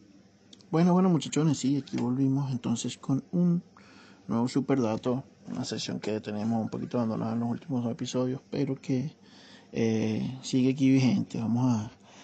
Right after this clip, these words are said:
de hecho, vamos a cambiar el formato y vamos a sacarlo como, como un spin-off, eh, que saldrá de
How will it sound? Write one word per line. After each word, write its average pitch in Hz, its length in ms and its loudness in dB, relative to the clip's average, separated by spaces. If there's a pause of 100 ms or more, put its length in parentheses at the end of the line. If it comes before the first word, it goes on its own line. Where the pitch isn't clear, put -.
(200)
de 131 100 -2
hecho, - 200 -2
vamos 127 240 4
a 120 40 0
cambiar 110 240 0
el 120 60 0
formato 123 440 0
y 139 60 2
vamos 120 240 0
a 127 100 0
sacarlo 113 480 -4
como, 127 380 0 (540)
como 123 300 0
un 131 220 0
spin-off, - 800 -2 (460)
eh, 113 360 -4 (500)
que 147 140 -2
saldrá 117 380 0
de 123 440 0